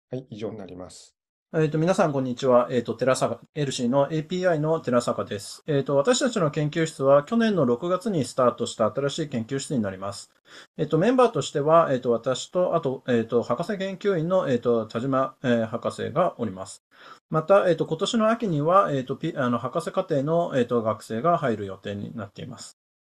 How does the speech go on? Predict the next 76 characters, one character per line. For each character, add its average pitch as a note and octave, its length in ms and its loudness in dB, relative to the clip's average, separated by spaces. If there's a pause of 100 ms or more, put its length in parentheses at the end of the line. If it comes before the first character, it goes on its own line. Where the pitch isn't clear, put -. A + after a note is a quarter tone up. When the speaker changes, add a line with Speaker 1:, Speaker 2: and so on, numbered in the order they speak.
(680)
Speaker 2:
私 A3+ 220 4
た D4+ 100 -2
ち - 80 0
の G3 100 0
研 E3+ 180 -2
究 G3 160 -2
室 - 140 -4
の C3 120 0
興 F#3+ 180 -2
味 D3 100 -4
と A#2+ 120 -4
し - 100 -10
て A#2+ 80 -6
は、 C#3+ 320 4 (200)
ど A3+ 120 4
の D4 80 2
よ B3 140 2
う E3+ 40 0
に C3 120 -2
し - 120 -8
て、 F3 280 4
え B2+ 40 -4
っ A#2+ 40 -8
と、 A#2+ 100 -8
機 C#3 140 -6
能 F#3 140 2
性 G3 200 -2
の F#3+ 120 -4
分 F#3 200 -4
子、 A2+ 260 -8
ま - 140 -2
た G3+ 120 2
は D#3+ 80 4
生 A3 240 -2
命 F#3 200 -2
が G#3+ 160 0
地 - 100 -12
球 F#3 160 -4
上 F3 140 -2
に E3 100 -2
誕 F3+ 240 -2
生 F3 140 -2
し - 80 -10
た D#3 120 -2
か、 - 260 -2
そ - 140 -6
の F3+ 120 0
進 B3+ 280 -2
化 G3+ 100 2
の C#3+ 100 2
過 D3 120 -4
程 E3+ 140 -4
に A#3 120 2
興 F3+ 140 0
味 A2+ 100 -2
が G#2 60 -6
あ G2 40 -6
り F#2+ 60 -12
ま F#2+ 140 -18
す。 - 160 -20 (800)
ま C#3+ 140 4
た、 A3+ 240 8
そ - 140 -6
の A3+ 80 0
よ C#4 100 0
う C#4 40 0
な F#3+ 160 2
進 B3 260 -2
化 G3 100 2
の C#3 100 2
シ E3+ 160 -6
ス - 60 -10
テ C#3+ 120 -2
ム D#3 100 2
を D#3+ 80 4
模 A#2 120 2